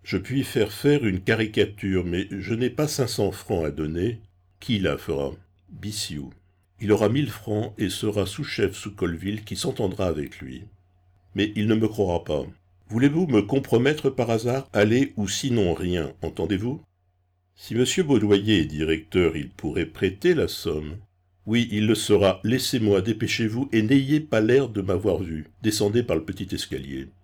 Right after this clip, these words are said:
Pendant que Dutoc revenait au bureau, le cœur palpitant de joie, en se demandant par quel moyen il exciterait la rumeur contre son chef sans trop se compromettre,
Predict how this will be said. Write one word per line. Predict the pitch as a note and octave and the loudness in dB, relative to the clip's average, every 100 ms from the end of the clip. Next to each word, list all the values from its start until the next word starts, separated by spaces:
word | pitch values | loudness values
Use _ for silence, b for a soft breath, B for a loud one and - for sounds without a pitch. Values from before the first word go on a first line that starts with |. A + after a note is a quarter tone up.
| _ _ _ _ _ - | _ _ _ _ _ -2
Pendant | A#2+ C#3 F3+ | 2 4 2
que | F3+ G#2 | 2 0
Dutoc | F2+ G2 G2+ D#3 D#3+ | 0 -2 2 2 2
revenait | - F2+ F#2+ G#2 F#2+ | 2 0 2 2 4
au | D#2+ | 2
bureau, | C#2 E2 F#2+ B2+ C#3 | -2 -2 2 2 2
le | F2 | 0
cœur | - B2+ A#2 | -2 0 0
palpitant | - E2+ - F2+ - E2+ | 0 -4 -4 -12 -6 -4
de | F2 F#2 | -2 -2
joie, | A#2 C#3 D#3+ | 0 2 2
en | E2+ | -2
se | D2+ - | -4 -10
demandant | D2+ D#2 D#2+ F#2 A2+ | -8 -6 -4 0 0
par | G#2 - - | 0 -10 -6
quel | D#2 D2+ | -6 -2
moyen | F2 G2 B2+ | -2 2 2
il | E2+ E2+ | 2 -2
exciterait | F2 - F#2 - B2 | -4 -6 -6 -2 0
la | C#2+ | 0
rumeur | C2 F2 G2 F#2+ | -4 0 0 0
contre | - D#2+ D#2+ | -2 -8 -8
son | D2 E2+ | -8 -6
chef | E2 - D3+ | -6 0 -2
sans | D3+ - D2 | -2 -8 -8
trop | - F2 | -8 -8
se | D#2 D#2+ | -8 -10
compromettre, | - D#2 G2+ G2 C3+ - | -10 -6 -2 0 -2 -4